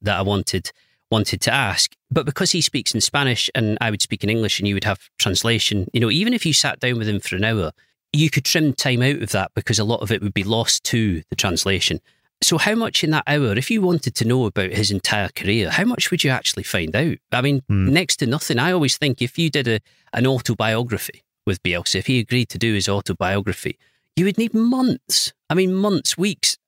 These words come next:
Speaker 1: months, hours, loads and loads of time to go through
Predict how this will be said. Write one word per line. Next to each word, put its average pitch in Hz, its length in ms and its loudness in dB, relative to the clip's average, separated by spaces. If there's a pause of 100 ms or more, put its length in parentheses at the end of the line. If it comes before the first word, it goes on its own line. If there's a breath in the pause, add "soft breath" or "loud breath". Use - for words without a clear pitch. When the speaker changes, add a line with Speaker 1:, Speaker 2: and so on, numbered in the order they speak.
(200)
Speaker 1:
months, 143 480 0
hours, 135 500 0
loads 208 460 2
and 151 160 0
loads 160 260 2
of 127 80 -4
time 107 420 0 (360)
to 123 100 4
go 139 220 2
through 110 400 0